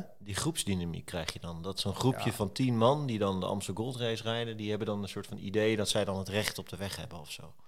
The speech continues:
Speaker 2: Ja, en overal maar tussendoor
Speaker 1: Ja.
Speaker 2: mogen en door, eh, een rood stoplicht rijden, weet je wel. De eerste die kan dan nog net dat oranje stoplicht meepikken en de rest van de groep die rijdt gewoon door rood. Ja, het is allemaal heel irritant.
Speaker 1: Ik schaam me er vaak echt voor als ik dat dan zie, denk ik,
Speaker 2: Ja,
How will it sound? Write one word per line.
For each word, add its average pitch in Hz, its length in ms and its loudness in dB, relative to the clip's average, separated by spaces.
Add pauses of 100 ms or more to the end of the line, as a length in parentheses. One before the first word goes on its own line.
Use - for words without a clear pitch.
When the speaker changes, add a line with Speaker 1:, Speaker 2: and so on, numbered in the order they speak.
Speaker 2:
Ja, 131 380 10
en 110 160 0
overal 120 300 2
maar 113 160 4
tussendoor 120 400 2
Speaker 1:
Ja. 165 60 0
Speaker 2:
mogen 139 440 2
en 120 100 0
door, 107 220 0
eh, 107 260 6
een 113 240 4
rood 110 180 4
stoplicht 160 400 0
rijden, 131 400 8
weet 113 160 6
je - 80 0
wel. 135 100 6
De 120 100 6
eerste 135 300 4
die 117 100 4
kan 123 180 10
dan 113 100 10
nog 110 120 6
net 127 140 10
dat 113 140 8
oranje 131 320 10
stoplicht 123 380 4
meepikken 113 580 6
en 113 160 4
de 113 60 2
rest 131 220 6
van 120 120 6
de 110 60 6
groep 117 260 4
die 107 120 2
rijdt 101 180 8
gewoon 104 160 4
door 107 120 4
rood. 156 240 8
Ja, 151 140 2
het 131 120 2
is 165 140 4
allemaal 180 180 8
heel 170 120 6
irritant. 147 420 4
Speaker 1:
Ik - 60 -4
schaam 147 420 12
me 107 80 4
er 95 120 4
vaak 85 220 0
echt 92 200 -4
voor - 260 -8
als 82 140 -8
ik 85 100 -10
dat - 160 -8
dan 82 120 -6
zie, 92 180 -6
denk 82 120 -8
ik, 82 60 -14
Speaker 2:
Ja, - 160 -8